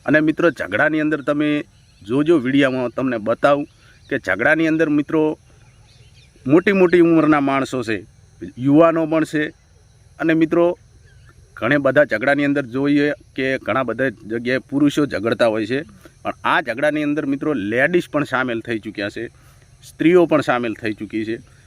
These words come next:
અને કોઈના, જેના હાથમાં જે આવ્યું, ધોકા, ભોંઠા કહી શકાય સાદી ભાષામાં, પાવડા, કદાળી, ધાર્ય અને વધારા ઉપરથી રહી જતું હતું.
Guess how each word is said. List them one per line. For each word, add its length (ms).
અને 200
કોઈના, 440
જેના 380
હાથમાં 280
જે 220
આવ્યું, 520
ધોકા, 540
ભોંઠા 380
કહી 200
શકાય 300
સાદી 360
ભાષામાં, 540
પાવડા, 580
કદાળી, 680
ધાર્ય 600
અને 160
વધારા 460
ઉપરથી 460
રહી 180
જતું 320
હતું. 220